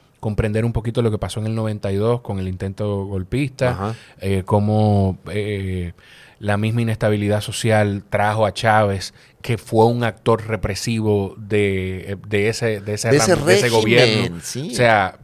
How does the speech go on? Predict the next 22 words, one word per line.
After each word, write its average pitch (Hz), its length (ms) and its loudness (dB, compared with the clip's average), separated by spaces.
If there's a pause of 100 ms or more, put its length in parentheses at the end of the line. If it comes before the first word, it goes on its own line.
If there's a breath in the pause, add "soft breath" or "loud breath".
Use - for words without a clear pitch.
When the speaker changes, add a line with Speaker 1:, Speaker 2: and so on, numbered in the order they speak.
Speaker 1:
eh, 110 220 -2
eh, - 200 -14
eh, 98 220 -6 (640)
y, 117 320 -10
y 104 100 -8 (100)
con 113 260 2
el, 104 400 -2
con 104 140 -6
la 98 80 -2
fiesta 120 260 -2
del 151 140 0
chivo 131 300 0
y 98 80 0
haciendo 101 320 -2
el 120 60 2
acto, 117 220 -2
el 110 140 -6
papel 123 260 -4
de 123 80 -2
Trujillo, 123 400 -4 (460 loud breath)
pues 120 180 -2
segurísimo 127 920 0